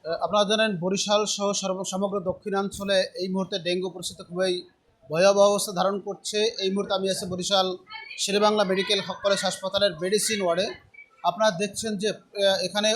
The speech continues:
অসংখ্য রোগী এখানে ভর্তি হচ্ছে সকাল থেকে। আপনারা দেখছেন যে এই জায়গাটি মূলত আসলে গ্রাউন্ড ফ্লোর, যেখানে কিন্তু আসলে কোনো রোগী ভর্তি হওয়ার, আহ,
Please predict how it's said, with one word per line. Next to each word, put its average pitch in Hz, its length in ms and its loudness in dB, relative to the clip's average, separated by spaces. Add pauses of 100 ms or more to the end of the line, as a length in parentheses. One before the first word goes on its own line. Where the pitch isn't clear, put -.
অসংখ্য 214 520 0
রোগী 196 380 2 (380)
এখানে 202 240 0
ভর্তি 185 320 -6
হচ্ছে 202 180 -4
সকাল 202 360 -2
থেকে। 208 160 -4
আপনারা 196 160 0
দেখছেন 196 280 -2
যে 214 80 2
এই 208 360 6
জায়গাটি 196 420 6
মূলত 214 300 4
আসলে 214 460 4 (440)
গ্রাউন্ড 226 300 2
ফ্লোর, 196 380 -4
যেখানে 202 260 -10
কিন্তু 214 240 -12
আসলে 208 280 -2
কোনো 190 240 -4
রোগী 190 180 -4
ভর্তি 185 320 -6
হওয়ার, 190 240 0
আহ, - 600 -6